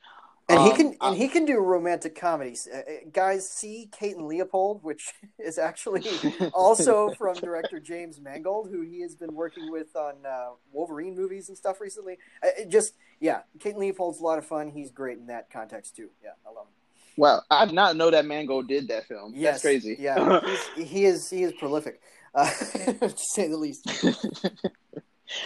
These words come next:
Speaker 2: But yeah, then also, um, the David Bowie, you know, him playing Tesla is just amazing. I love that
Speaker 1: Mm-hmm.
Speaker 2: scene so much. All, that's probably the one scene I would have to pick. That's my favorite scene.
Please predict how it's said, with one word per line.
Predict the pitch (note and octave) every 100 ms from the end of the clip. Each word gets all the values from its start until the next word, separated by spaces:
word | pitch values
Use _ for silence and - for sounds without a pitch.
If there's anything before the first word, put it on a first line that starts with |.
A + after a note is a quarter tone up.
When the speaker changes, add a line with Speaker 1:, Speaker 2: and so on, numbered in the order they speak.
| - -
Speaker 2:
But | D#3 F3+
yeah, | F3+ G#3 E3
then | E3 E3
also, | F3+ A3+ G#3+ G3+ F#3+
um, | D3 D3+ D3
the | C3+
David | C3 D3+ D#3 C#3+ B2+
Bowie, | D3 D3+ D3+
you | C#3+ C3+ C#3
know, | C#3 C3
him | - F3
playing | - E3 D3+ -
Tesla | - D3+ - D3+ D3+ D3+ _
is | C3 C3 B2 -
just | B2 - - - _ -
amazing. | C3 C3+ C3+ C#3 D3 C#3
I | B2+
love | B2 D3 C3+
that | D3
Speaker 1:
Mm-hmm. | A#2+
Speaker 2:
scene | D3 C#3+
so | C3+ C#3
much. | C3+ C3+
All, | C3 B2+ C3+ - A2
that's | C3+ D#3+ - _ _ _ _
probably | F3 E3+
the | D3+
one | D3 C#3+
scene | D3
I | C#3
would | C#3
have | C3
to | B2+
pick. | D3+ C3
That's | B2 C3+
my | B2+
favorite | C#3+ C#3 C3
scene. | - C3+